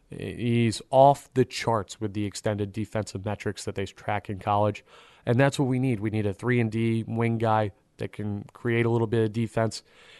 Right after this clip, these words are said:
He could be what Landry Shamet was on the offensive end, plus great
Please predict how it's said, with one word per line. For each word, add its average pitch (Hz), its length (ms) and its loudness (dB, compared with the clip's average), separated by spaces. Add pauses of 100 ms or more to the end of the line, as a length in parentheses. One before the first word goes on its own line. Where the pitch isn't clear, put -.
He 165 220 0
could 156 240 0
be 135 360 2 (340)
what 117 280 2
Landry 123 460 0
Shamet 120 360 -2
was 120 400 2
on 107 120 -2
the 98 100 -2
offensive 117 560 -2
end, 131 260 -2 (500)
plus - 500 0 (160)
great 123 500 0